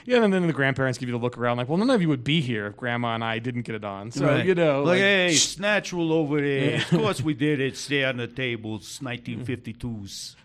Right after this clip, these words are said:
Speaker 1: Right? Like,
Speaker 2: Yeah.
Speaker 1: "L-, look at that body that Grandma's got.
Speaker 2: <laughs>
Speaker 1: God, she was a piece
Speaker 2: Hey, I
Speaker 1: in her
Speaker 2: tell
Speaker 1: day,
Speaker 2: you,
Speaker 1: wasn't
Speaker 2: your
Speaker 1: she?"
Speaker 2: mom's was the hottest.
Speaker 1: <laughs> Right.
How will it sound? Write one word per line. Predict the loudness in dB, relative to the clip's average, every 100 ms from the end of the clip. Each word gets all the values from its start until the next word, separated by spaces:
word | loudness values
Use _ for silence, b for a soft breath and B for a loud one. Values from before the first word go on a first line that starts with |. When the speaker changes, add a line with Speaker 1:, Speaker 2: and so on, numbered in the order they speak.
| -8
Speaker 1:
Right? | -4 -2 -4 -6
Like, | -10 -10
Speaker 2:
Yeah. | -12 -8 -10
Speaker 1:
"L-, | -8 -2
look | 2
at | 4
that | 4 4
body | 4 4 2
that | 2
Grandma's | 0 2 0 -4
got. | -4 -4 -4 -6 -4
Speaker 2:
<laughs> |
Speaker 1:
God, | -4 -2 -2
she | -2 -2 0
was | 0
a | -2
piece | -6 -6 2
Speaker 2:
Hey, | 4
I | 4
Speaker 1:
in | 2
her |
Speaker 2:
tell | 4 4
Speaker 1:
day, | 4 2
Speaker 2:
you, |
Speaker 1:
wasn't | 2 2
Speaker 2:
your | 2
Speaker 1:
she?" | 4
Speaker 2:
mom's | 4 4 0 -4 -4
was | -4 -4
the | -2 -2
hottest. | 0 -2 -2 -6 -8 -8 -10
Speaker 1:
<laughs> | -12
Right. | -12